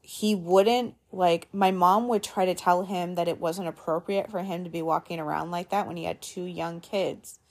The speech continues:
And even with that little thing, he wouldn't, he saw that, like, her asking him to, like, just put on some fucking pants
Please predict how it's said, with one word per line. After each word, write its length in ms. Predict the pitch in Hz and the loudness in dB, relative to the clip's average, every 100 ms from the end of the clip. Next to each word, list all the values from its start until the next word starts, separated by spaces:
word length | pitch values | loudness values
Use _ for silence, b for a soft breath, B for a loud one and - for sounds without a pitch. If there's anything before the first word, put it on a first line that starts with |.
| b b b b b | b b b b b
And 180 | 202 208 | 0 2
even 320 | 233 254 294 | -2 0 0
with 180 | 233 226 | 0 0
that 320 | 214 202 - | 4 4 4
little 360 | 185 185 202 190 | -2 0 2 0
thing, 500 | - 165 165 202 214 | -4 -6 -4 -4 -8
he 280 | - - 214 | -10 -6 -6
wouldn't, 440 | 175 196 208 202 | 0 0 0 -2
he 260 | - 220 214 | -6 -6 -4
saw 440 | - - 214 254 | -4 0 4 4
that, 440 | 196 170 175 208 - B B - | 4 4 6 4 0 B B 0
like, 160 | 185 - | 0 0
her 300 | - 233 - | 0 0 4
asking 460 | 165 175 - 226 214 | 4 4 0 -4 -4
him 340 | 208 214 226 | -2 -2 -2
to, 120 | 220 190 | -4 -2
like, 280 | 180 175 | 0 -2
just 200 | - 208 | -4 -10
put 160 | - 208 | -2 2
on 160 | 214 220 | 2 0
some 160 | 208 | -4
fucking 360 | - 190 202 180 | 0 0 0 -6
pants 480 | 196 180 170 - | -4 -4 -4 -10